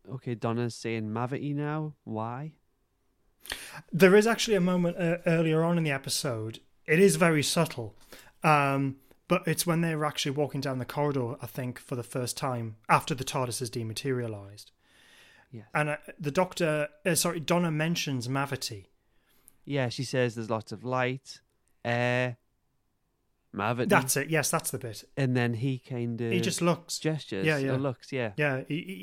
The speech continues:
Speaker 2: he picks up on it.
Speaker 1: Yeah.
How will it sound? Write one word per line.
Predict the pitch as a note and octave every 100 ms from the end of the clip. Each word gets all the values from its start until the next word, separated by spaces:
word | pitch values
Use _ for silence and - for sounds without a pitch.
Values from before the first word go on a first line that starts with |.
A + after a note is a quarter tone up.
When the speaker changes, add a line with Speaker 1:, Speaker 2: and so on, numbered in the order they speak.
| G3
Speaker 2:
he |
picks | F3 A3 G#3+ -
up | F3 B2
on | G#2+
it. | G#2+ - _ _ _ _ _ _ _ _ _
Speaker 1:
Yeah. | C3+ A#2